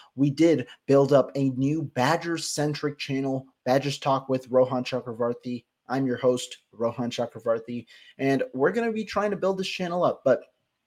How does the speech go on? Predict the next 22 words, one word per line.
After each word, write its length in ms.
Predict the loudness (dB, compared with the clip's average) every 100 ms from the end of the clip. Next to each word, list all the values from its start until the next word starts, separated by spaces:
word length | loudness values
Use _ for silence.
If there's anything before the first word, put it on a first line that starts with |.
| _ _ 0
for 140 | 4
those 200 | 6 6
of 80 | 4
you 80 | 2
guys 140 | 2
here, 300 | 2 0 0
we 160 | 0 -4
appreciate 560 | -2 -2 -2 0 0 0
it. 140 | -2 -10 -10 2
And 80 |
let's 160 | 2 2
get 160 | -2 4
right 180 | 4
into 320 | 4 -2 -2 -2
it. 80 | 0
Let's 200 | -2 0
start 300 | 2 2 4
off 340 | 2 2 -2 -10
with 320 | -2 -2 -2 _ -8
the 80 |
two 320 | -4 -4 -4 0
deep 320 | 0 -2